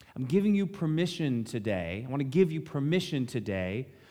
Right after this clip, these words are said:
to be honest about the things that are dissatisfying about your life or about our world.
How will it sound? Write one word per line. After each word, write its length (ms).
to 100
be 180
honest 760
about 280
the 80
things 580
that 100
are 100
dissatisfying 1300
about 240
your 160
life 380
or 80
about 320
our 140
world. 420